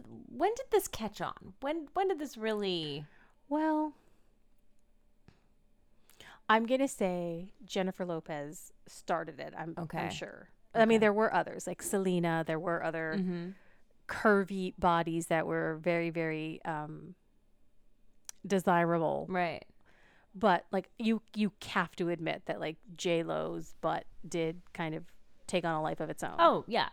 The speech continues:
Speaker 1: Stunning
Speaker 2: And then the
Speaker 1: woman figure.
Speaker 2: Kardashians.
Speaker 1: Sure.
Speaker 2: But the Kardashians, it's like,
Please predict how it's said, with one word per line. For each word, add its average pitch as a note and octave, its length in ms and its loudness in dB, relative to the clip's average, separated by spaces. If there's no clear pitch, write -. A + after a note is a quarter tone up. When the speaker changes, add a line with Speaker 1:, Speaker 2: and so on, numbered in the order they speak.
Speaker 1:
Stunning D#3 500 -2
Speaker 2:
And A3+ 160 10
then G#3+ 120 10
the G3+ 80 6
Speaker 1:
woman F3+ 160 4
figure. D3 160 0
Speaker 2:
Kardashians. - 480 -10
Speaker 1:
Sure. - 420 -6
Speaker 2:
But A#3 140 6
the B3 120 2
Kardashians, C4 1120 0
it's - 200 -2
like, G3+ 400 0